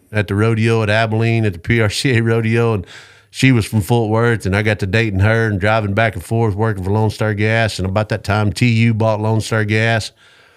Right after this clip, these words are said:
and I was driving up here Friday when I'd get off work, I'd, my pickup stayed hot, you know, and I'd drive to Fort Worth and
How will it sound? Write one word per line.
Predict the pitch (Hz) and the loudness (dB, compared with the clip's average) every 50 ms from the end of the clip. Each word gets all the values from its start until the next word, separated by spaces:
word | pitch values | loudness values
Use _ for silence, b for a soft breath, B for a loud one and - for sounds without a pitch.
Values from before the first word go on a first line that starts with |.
| B B B B B B B B | B B B B B B B B
and | 107 104 101 95 87 82 71 64 - _ _ _ _ | 2 2 2 2 0 -4 -6 -10 -14 _ _ _ _
I | 95 101 | -4 -4
was | 101 98 - | -4 -4 -4
driving | - 110 110 110 110 104 107 | 0 0 2 2 2 0 0
up | 113 110 104 - | 0 -2 0 0
here | 117 113 113 107 | 0 0 0 0
Friday | - - 113 113 117 117 113 110 | -2 0 0 0 2 2 0 0
when | 107 110 107 | 0 2 0
I'd | 110 110 107 | 0 0 0
get | 107 113 113 | 0 2 2
off | 113 110 90 90 | 2 0 0 0
work, | 113 117 117 113 98 107 | -2 0 0 -2 -2 -2
I'd, | 104 101 92 85 | -2 -2 -2 -4
my | 90 104 104 101 | -4 -2 -2 -2
pickup | 90 - - 117 107 110 107 101 - | -2 0 -2 -2 0 0 -4 -4 -6
stayed | - - - 113 104 104 95 | -12 -4 -2 0 0 2 2
hot, | 101 107 110 107 92 87 | 2 0 0 0 -2 -2
you | 98 95 92 | -2 0 0
know, | 98 101 104 101 | 0 2 2 0
and | 98 98 | 0 0
I'd | 101 101 101 | -2 -2 -2
drive | 95 104 107 107 104 98 | 0 0 0 2 0 -2
to | 90 | -4
Fort | 82 - 117 113 104 | -4 -2 -2 -2 0
Worth | 104 107 110 113 113 101 - - | -2 -2 0 0 -2 -2 -4 -6
and | 76 73 b | -10 -10 b